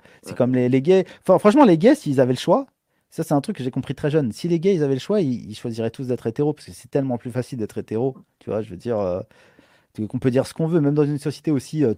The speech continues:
Speaker 1: tolérante que la nôtre, c'est quand même beaucoup plus facile d'être hétéro qu'être gay, donc s'ils pouvaient le choisir, ils seraient tous, euh, hétéros. Mais, euh, mais voilà, bah, écoute, je sais pas, en fait, ils, ils sont très talentueux, il est très talentueux, euh, ce jeune, il est très bien, mais, euh,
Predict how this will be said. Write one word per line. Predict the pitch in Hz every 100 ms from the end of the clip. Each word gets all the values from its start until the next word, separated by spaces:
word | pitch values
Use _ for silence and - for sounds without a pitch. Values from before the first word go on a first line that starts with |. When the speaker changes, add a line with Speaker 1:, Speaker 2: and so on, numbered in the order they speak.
| -
Speaker 1:
tolérante | 165 151 151 156
que | -
la | 123
nôtre, | 135 170
c'est | -
quand | 120
même |
beaucoup | 123 123
plus | 120
facile | 123 127
d'être | 127 -
hétéro | 113 120
qu'être | 117 110 101
gay, | 139 117
donc | 104
s'ils | - 110
pouvaient | 113
le | 98
choisir, | 95 131
ils | 101
seraient | -
tous, | 90 110 -
euh, | 90 90
hétéros. | - 117 113 117 _ _ _ _ _ -
Mais, | 113
euh, | 107 107 104 107 - - _ _ _ _
mais | 131 139
voilà, | 170 220
bah, | 165 160
écoute, | 160 - 214 151
je | 139
sais | 170 190
pas, | 185 202
en | 156
fait, | 160 151 -
ils, | 120 131 160
ils | 147 180
sont | 170
très | 214 220
talentueux, | 226 226 247 262
il | 175
est | 147
très | 180
talentueux, | 175 175 165 208 220
euh, | 190 135 120 113 110 107
ce | 117 123
jeune, | 117 143 123
il | 101
est | 107
très | -
bien, | 131 151 180
mais, | 143 107
euh, | 98 98